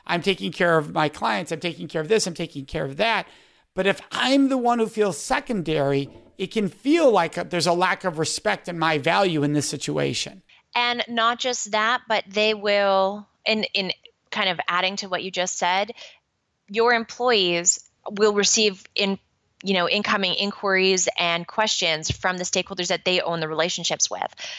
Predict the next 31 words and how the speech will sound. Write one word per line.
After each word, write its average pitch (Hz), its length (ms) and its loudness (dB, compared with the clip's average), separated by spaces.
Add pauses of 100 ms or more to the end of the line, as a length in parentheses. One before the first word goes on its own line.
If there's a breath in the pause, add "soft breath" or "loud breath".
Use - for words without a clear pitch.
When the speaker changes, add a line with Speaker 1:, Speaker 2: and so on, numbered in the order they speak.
(200 loud breath)
Speaker 2:
And 196 360 -2 (120)
in 202 140 -4
order 208 260 0
to 220 200 -4
effectively 226 640 -4
manage 170 300 -2
a 170 40 -10
crisis, 165 460 -4
you 190 60 -2
need 196 120 0
to 208 60 -4
have 185 240 -2
consistency 202 640 -2
in, 170 220 -2
in 175 160 -2
messaging 156 440 -4
across 143 300 -2
the - 120 -18
board. 196 360 -4 (400 loud breath)
And 190 100 2
I 190 140 2
see 220 280 0
often 196 580 0
that 175 320 2 (120)
with 190 200 -6
the 190 100 -2 (160)
best 214 340 -2
intentions, 196 720 -6
mistakes 175 460 -2
are 175 140 0
made 165 320 -2